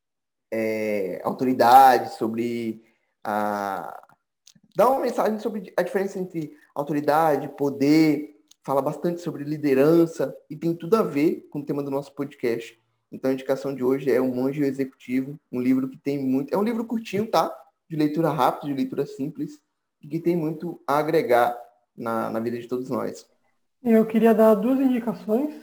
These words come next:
Speaker 2: são dois livros da Cristiane Corrêa. O primeiro, eu acho que é a, a,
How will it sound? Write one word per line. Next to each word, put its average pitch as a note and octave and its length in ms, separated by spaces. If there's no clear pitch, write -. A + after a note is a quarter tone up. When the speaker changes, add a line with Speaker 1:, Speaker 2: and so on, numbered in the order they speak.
Speaker 2:
são G3+ 140
dois G#3 260
livros F#3 360
da F3+ 380
Cristiane G3 340
Corrêa. G3 480
O - 40
primeiro, G3+ 400
eu G#3+ 120
acho G#3+ 140
que A#3 60
é A3 40
a, G#3+ 180
a, G3 640